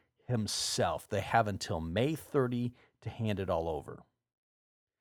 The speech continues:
Now, if this congressional investigation is anywhere near as effective as the ones we've had into Benghazi or the I R S targeting scan-, scandal or Fast and Furious, then we can expect to learn absolutely nothing <laughs> from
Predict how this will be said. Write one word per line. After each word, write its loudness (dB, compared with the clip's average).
Now, 10
if 8
this 6
congressional 8
investigation 6
is -2
anywhere 8
near 8
as 8
effective 4
as 6
the 0
ones 8
we've 2
had 6
into 2
Benghazi 4
or -6
the -2
I 6
R 6
S 2
targeting 4
scan-, 6
scandal 2
or 0
Fast 6
and -6
Furious, 8
then 6
we 6
can 4
expect 4
to 2
learn 8
absolutely 2
nothing 4
<laughs> -16
from 4